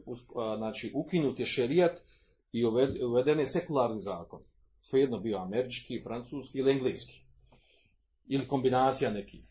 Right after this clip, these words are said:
e, zakona, sistema preuzeti od njih. I onda kad se počeli da muslimani se vraćaju vjeri, da se bude,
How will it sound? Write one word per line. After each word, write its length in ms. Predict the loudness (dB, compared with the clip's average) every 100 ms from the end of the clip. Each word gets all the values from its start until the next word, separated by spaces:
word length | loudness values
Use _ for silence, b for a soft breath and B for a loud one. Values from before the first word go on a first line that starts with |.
| _ _ _ _ _ _ _ _ _ _ _ _ -14
e, 260 | -10 -8 -8
zakona, 640 | -4 0 2 0 -6 -8
sistema 440 | -10 -8 -4 -2 0
preuzeti 500 | 4 4 2 -2 -4
od 160 | -4 -6
njih. 160 | -10 _ _ _ _ _ _ -20 _ -4
I 120 | 4
onda 220 | 6 6
kad 180 | 4 2
se 120 | 4
počeli 380 | 6 6 6 6
da 100 | 4
muslimani 500 | 2 2 4 4 4
se 120 | 2
vraćaju 340 | 2 4 4
vjeri, 160 | 6 4
da 40 |
se 180 | 4 0
bude, 520 | 4 6 6 6 4